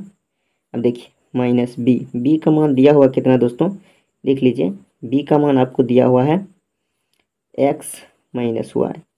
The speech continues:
अब दोस्तों यहाँ देखिए प्लस सी, सी का मान कितना दिया हुआ है, टू एक्स, टू एक्स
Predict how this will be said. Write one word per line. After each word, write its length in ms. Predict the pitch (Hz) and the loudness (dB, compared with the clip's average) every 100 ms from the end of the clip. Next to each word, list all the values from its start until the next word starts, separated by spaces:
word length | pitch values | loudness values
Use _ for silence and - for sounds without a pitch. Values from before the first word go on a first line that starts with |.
| _ _ _ _ _ | _ _ _ _ _
अब 100 | 123 | -2
दोस्तों 300 | 131 139 143 | -2 2 4
यहाँ 200 | 139 160 | 4 4
देखिए 240 | 135 135 135 | 2 2 -2
प्लस 440 | - 117 120 - | 0 2 2 -2
सी, 200 | - - - _ _ _ _ _ | -6 -6 -8 _ _ _ _ _
सी 120 | - 160 | 0 2
का 160 | 156 | 2
मान 240 | 139 147 156 | 2 2 0
कितना 320 | 151 - 143 | -2 2 2
दिया 220 | 127 127 120 | 6 6 6
हुआ 200 | 127 135 | 2 2
है, 180 | 160 190 - _ _ _ - | 0 -4 -10 _ _ _ -4
टू 120 | 139 | 0
एक्स, 320 | 170 170 - _ _ _ _ _ _ _ _ - | 0 -2 -20 _ _ _ _ _ _ _ _ -4
टू 60 | 147 | -4
एक्स 280 | 151 - | -4 -8